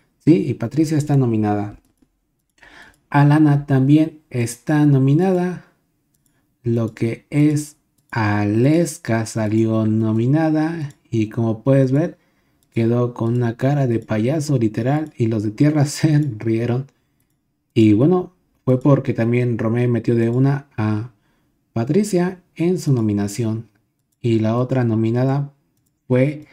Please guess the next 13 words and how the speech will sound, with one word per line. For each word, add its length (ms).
Serrat. 600
Así 300
que 280
bueno, 400
si 640
realmente 720
la 140
salvación 560
se 100
la 100
dan 180
a 80
Lana, 380